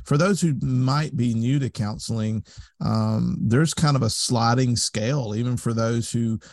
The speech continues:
might think of counseling as something that can only be done by people that have a lot of money.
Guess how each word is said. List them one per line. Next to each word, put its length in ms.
might 300
think 180
of 80
counseling 480
as 100
something 280
that 140
can 180
only 320
be 280
done 300
by 140
people 260
that 80
have 140
a 40
lot 140
of 80
money. 260